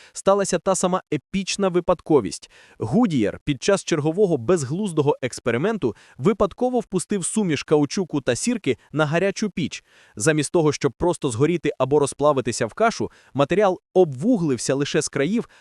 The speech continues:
а всередині став твердим, еластичним і абсолютно стійким до тепла. Це була хімічна реакція,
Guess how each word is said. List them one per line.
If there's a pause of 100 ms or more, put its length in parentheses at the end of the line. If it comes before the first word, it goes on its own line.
(120)
а
всередині
став
твердим,
еластичним
і
абсолютно
стійким
до
тепла. (360)
Це
була
хімічна
реакція,